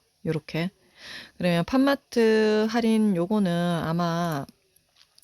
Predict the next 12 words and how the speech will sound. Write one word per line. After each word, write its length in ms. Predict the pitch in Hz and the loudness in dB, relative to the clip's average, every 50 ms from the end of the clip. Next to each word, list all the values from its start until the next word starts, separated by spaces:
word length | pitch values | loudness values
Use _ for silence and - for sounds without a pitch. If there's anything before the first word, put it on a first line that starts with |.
| - - - - - - - - - - - - - - - - - - _ _ | -12 -12 -10 -10 -6 -6 -4 -2 -2 -4 -4 -6 -8 -10 -12 -14 -16 -20 _ _
어, 1400 | 214 220 226 220 220 214 214 214 208 202 202 202 196 196 190 190 190 190 196 196 190 190 190 190 190 196 - - - - | 0 2 2 4 4 2 2 2 0 0 0 -2 -2 -2 -2 -2 -2 -4 -4 -4 -4 -4 -4 -4 -4 -4 -4 -4 -4 -2
아마 380 | 190 196 202 196 196 196 196 185 | -2 0 0 0 0 0 0 0
뭐 340 | 170 165 160 160 160 160 - - - - - | 0 0 -2 -4 -4 -6 -8 -8 -12 -12 -10
그 160 | - - 175 | -4 -2 0
시작 320 | 170 - - 214 233 226 - | 0 0 2 2 2 2 2
전에 240 | - 294 277 214 175 | 0 2 2 4 2
이십팔 400 | 196 - 285 - - 294 277 285 | 2 0 -2 -2 -2 -2 0 0
일이니까 600 | 277 240 214 185 170 165 - - 156 156 156 156 | 2 2 2 0 0 -2 -4 -4 -4 -2 0 0
이십칠 440 | 170 202 - 254 - - - 294 277 | 0 0 -2 -2 -6 -4 -4 -2 -2
일 220 | 285 277 277 269 | 0 0 0 0
저녁이나 720 | - - 165 156 175 214 247 233 233 202 185 175 170 165 | 0 0 0 2 2 2 0 0 0 -2 0 0 -2 -2
되면 840 | - 185 202 220 214 185 170 160 165 165 165 160 160 156 151 143 | -2 -2 0 0 2 2 0 0 0 0 0 0 0 -2 -2 -4